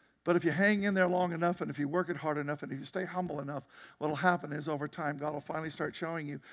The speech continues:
that the very thing that you were trying to change is something that you're not and that you need. You need it. Understand, marriage is a type for the things of God. And here's the thing about God.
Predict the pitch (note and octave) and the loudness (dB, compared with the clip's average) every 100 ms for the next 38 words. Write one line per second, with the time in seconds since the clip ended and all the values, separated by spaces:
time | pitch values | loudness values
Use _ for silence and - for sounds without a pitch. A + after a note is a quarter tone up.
0 | - - E3+ D3+ F3 G3 F#3+ D#3+ D#3+ E3+ | -8 -4 -2 2 4 4 2 -4 0 0
1 | D#3+ D3+ D#3 C#3 - E3+ D#3 C#3 C#3+ - | 0 -2 -4 -4 -6 -6 -6 -6 -6 -6
2 | C#3 C#3+ C#3 D#3 D3+ D3+ E3 G#3 - - | -6 -6 -6 -4 -4 -4 -4 -4 -8 -20
3 | - - C3+ - C3 C3+ D3 C#3+ C#3 C#3 | -14 -10 -8 -6 -6 -4 -4 -2 -4 -8
4 | - - - _ _ _ _ _ _ _ | -16 -20 -20 _ _ _ _ _ _ _
5 | _ _ - D#3+ D#3+ D3+ E3+ F3 F3+ - | _ _ -4 -2 -2 -2 0 0 0 -4
6 | - - _ _ _ _ _ _ _ _ | -12 -20 _ _ _ _ _ _ _ _
7 | _ _ _ _ _ _ _ _ _ - | _ _ _ _ _ _ _ _ _ -2
8 | F3 F#3+ F3+ F#3 F#3 D#3+ D#3 F3+ F#3 D#3 | 2 2 2 2 4 2 2 4 4 2
9 | D#3 D#3+ F3+ F3 F3 E3 D#3+ E3+ D#3 D3 | -2 -2 2 2 2 -2 -2 -4 -4 -4
10 | C#3+ F3 E3 C#3+ D3 D#3 D#3+ F3+ D#3 D3 | 0 0 0 -2 -2 -2 -2 -4 -2 -2
11 | C3 D#3 F3 | -2 0 2